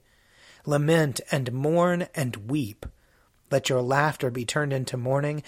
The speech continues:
and your joy into dejection. Humble yourselves before the Lord, and he will exalt you. Do not speak evil against one another, brothers and sisters. Whoever speaks evil against another or judges another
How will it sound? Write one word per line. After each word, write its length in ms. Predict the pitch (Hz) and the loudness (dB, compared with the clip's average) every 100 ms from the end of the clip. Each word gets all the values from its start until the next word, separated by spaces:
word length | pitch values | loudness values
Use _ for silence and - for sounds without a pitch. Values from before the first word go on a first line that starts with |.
| - - | -14 -8
and 180 | 143 135 | -4 -2
your 140 | 123 120 | 0 -2
joy 400 | 110 143 151 160 | 2 4 4 2
into 320 | 143 127 123 | -2 -4 -4
dejection. 880 | 104 110 - 143 - - 117 101 95 _ _ _ _ _ _ _ | -6 -4 2 2 2 0 -2 -6 -12 _ _ _ _ _ _ _
Humble 500 | - 151 147 139 131 | 0 2 2 2 0
yourselves 560 | 120 - 143 127 117 | 0 0 0 0 -2
before 320 | 123 113 131 | -6 -6 -4
the 80 | 117 | -2
Lord, 420 | 110 131 135 147 - _ _ _ - | -2 -2 -2 -2 -8 _ _ _ -18
and 140 | - - | -14 -12
he 420 | - - 165 127 | -12 -4 -2 -2
will 200 | 107 101 | -4 -6
exalt 460 | 98 107 98 - | -4 -6 -6 -8
you. 160 | 110 104 - _ _ _ _ _ _ _ _ | -10 -10 -14 _ _ _ _ _ _ _ _
Do 80 | 156 | -2
not 220 | 147 131 | 0 0
speak 320 | - 135 117 | -2 -2 -6
evil 400 | - 143 127 123 | -4 -4 -2 0
against 400 | 120 123 120 - | -2 -2 -6 -6
one 100 | 131 | -4
another, 340 | 123 123 120 131 | -4 -4 -6 -6
brothers 440 | 127 131 131 123 | -2 0 0 -2
and 100 | 123 | -2
sisters. 560 | - 131 - 156 143 - _ - - - | -2 -2 -2 -4 -8 -10 _ -20 -20 2
Whoever 340 | 170 170 156 | 4 6 4
speaks 360 | 139 - 143 - | 0 0 -2 -2
evil 320 | 165 160 151 | -2 0 0
against 360 | 139 156 147 - | 0 -2 -2 -2
another 480 | 139 151 170 175 175 | -4 -2 -4 -6 -4
or 140 | 156 | -4
judges 580 | 127 143 143 147 147 - | 2 2 2 0 -2 -2
another 460 | 160 143 143 165 | -2 0 2 0